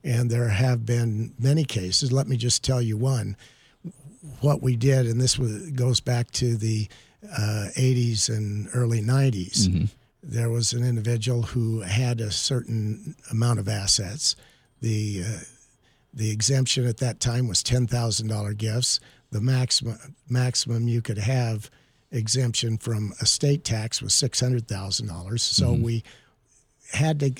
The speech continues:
Speaker 1: put together a plan where we could transfer many of those assets off to the next generation.
Speaker 2: Okay.
Speaker 1: Which we did. We, we made limited partnerships, and the,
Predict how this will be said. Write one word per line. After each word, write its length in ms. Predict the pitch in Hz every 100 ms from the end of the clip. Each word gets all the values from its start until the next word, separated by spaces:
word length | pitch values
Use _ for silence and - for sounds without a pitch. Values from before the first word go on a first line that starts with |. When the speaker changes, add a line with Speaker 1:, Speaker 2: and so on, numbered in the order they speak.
| -
Speaker 1:
put 180 | - 156
together 440 | 139 131 135 123
a 60 | 113
plan 460 | - 147 156 117 120
where 160 | 120 117
we 180 | 117
could 320 | 110 107 101 - - _
transfer 800 | - 151 147 147 - 123 107 113 - - _ 208
many 360 | 135 131 123
of 100 | 113
those 240 | 117 113 -
assets 640 | 135 143 156 123 107 120
off 300 | - 123 127
to 220 | - 117
the 120 | 107 113
next 260 | 127 -
generation. 760 | - 117 104 135 156 - - - -
Speaker 2:
Okay. 360 | 92 - 62 117
Speaker 1:
Which 260 | 135 - 110
we 140 | 104
did. 360 | 120 160 123 120
We, 380 | 110 110 113 151 _ _ 202 147
we 200 | 113 113
made 340 | 117 117 117
limited 380 | 120 117 107 -
partnerships, 800 | 135 123 110 - 110 127 - -
and 200 | 104 104
the, 160 | 101